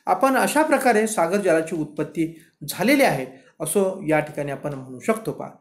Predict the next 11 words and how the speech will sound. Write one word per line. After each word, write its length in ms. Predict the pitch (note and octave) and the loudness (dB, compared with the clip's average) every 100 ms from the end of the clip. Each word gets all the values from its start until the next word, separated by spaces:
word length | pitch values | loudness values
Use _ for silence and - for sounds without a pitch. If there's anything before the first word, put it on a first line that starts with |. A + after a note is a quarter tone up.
| _ _ _ D#3+ | _ _ _ -4
यानंतर 600 | D#3+ G#3 F4 E4 D4+ C4 | 2 4 4 4 4 4
पहा, 240 | A3+ D#3+ - - _ _ _ - | 4 2 -2 -18 _ _ _ 4
केब्रियन 600 | G#3+ A3+ C#4 D4+ F4 E4 | 6 6 6 6 6 2
कालखंडाच्या 1700 | B3+ A#3+ A#3+ A3+ A3+ A3+ A3+ - _ _ _ _ _ _ - C#4 D#4 | 2 2 2 2 4 4 2 -4 _ _ _ _ _ _ -2 2 4
सुरुवातीस, 760 | D#4 A3+ F#3 D3+ D3+ D3 - - _ _ _ _ - _ _ _ _ _ _ _ _ - | 2 2 4 4 2 -4 -6 -12 _ _ _ _ -20 _ _ _ _ _ _ _ _ -6
अं, 420 | E3 E3 E3 E3+ - | -2 2 2 0 0
म्हणजेच 680 | G#3 B3 D4+ D4+ - - | 2 4 4 4 0 2
सहाशे 1200 | G3 F3+ G#3+ A#3 A#3+ A#3 - - - - - D4+ D#4 | 2 2 4 4 4 2 -2 -2 -6 -8 2 4 4
दशलक्ष 720 | F3+ G3+ G3+ A3 A#3+ A#3+ - | 4 2 2 2 2 2 2
वर्षापूर्वी 800 | B3 F#3 D#3+ F3 - C#4 A3+ C3+ - - _ _ _ _ | 6 6 4 0 0 2 0 -2 -6 -20 _ _ _ _
सागरात 600 | - A#3+ C4 D4 G3 G#3 | 0 2 2 4 4 2